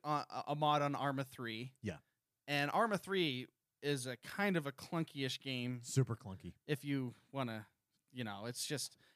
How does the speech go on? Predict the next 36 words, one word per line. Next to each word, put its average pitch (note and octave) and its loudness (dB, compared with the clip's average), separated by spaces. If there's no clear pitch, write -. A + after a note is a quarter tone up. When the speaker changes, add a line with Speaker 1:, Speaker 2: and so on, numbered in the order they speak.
Speaker 1:
it G3+ 6
had G#3+ 8
issues. F#3 2
It F3 0
was E3 2
a D#3+ 4
mod E3 4
on D#3 0
a C#3+ -4
clunky D3+ -8
game. B2+ -4
Then D#3+ 2
H G#3+ 0
one A3 2
Z F#3+ -2
one D#3 2
came D#3 0
out, C#3 0
and C#3+ -2
they E3+ 0
hired D3 2
PlayerUnknown C#3+ 0
to C3+ -8
do C3+ -4
their B2+ -2
version D3 -2
of C3 -4
a C3 -4
battle B2+ -2
royale. B2 -4
And D3+ 0
that A#3+ 4
game E3+ 0
is A#2 -6
super A2+ -6
clunky. A2 -10